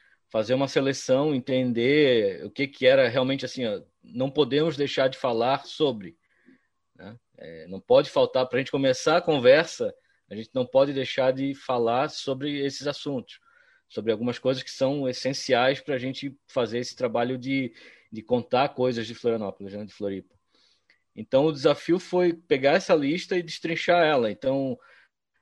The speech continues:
eh, quando eu falo da Ponte Hercílio Luz, eu tenho que falar de cinco, seis tópicos sobre ela. Então, cada tópico foi sendo,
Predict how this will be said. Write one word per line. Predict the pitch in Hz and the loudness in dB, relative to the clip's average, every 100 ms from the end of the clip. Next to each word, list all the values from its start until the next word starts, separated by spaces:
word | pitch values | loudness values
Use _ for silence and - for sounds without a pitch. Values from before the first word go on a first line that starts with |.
| _ | _
eh, | 107 107 107 104 | -2 0 -2 -2
quando | 139 156 | 2 2
eu | |
falo | 160 143 143 147 | 2 2 2 4
da | 127 120 | 2 2
Ponte | - 135 120 | 0 -2 -4
Hercílio | - 120 | -6 -4
Luz, | 117 143 180 127 | -2 2 2 0
eu | 120 | -4
tenho | 135 | -6
que | 135 | -6
falar | - 127 131 | -4 0 0
de | 127 127 123 120 117 113 107 101 _ _ _ | 0 -2 -2 -2 -2 -2 -6 -12 _ _ _
cinco, | - - 170 170 170 190 185 139 | -20 -4 -2 -2 -6 -8 -8 -12
seis | - 151 143 - | -2 0 0 0
tópicos | 131 117 - - - | 0 0 -2 -18 -12
sobre | 110 95 | -10 -8
ela. | 82 - _ _ _ _ _ _ | -10 -12 _ _ _ _ _ _
Então, | 98 - 127 | -20 -2 0
cada | 156 165 165 | 2 4 4
tópico | - 156 165 - | 6 4 4 -4
foi | 131 143 139 | -4 -2 -2
sendo, | - 147 156 151 147 143 135 127 117 | 0 0 2 2 2 0 0 -2 -4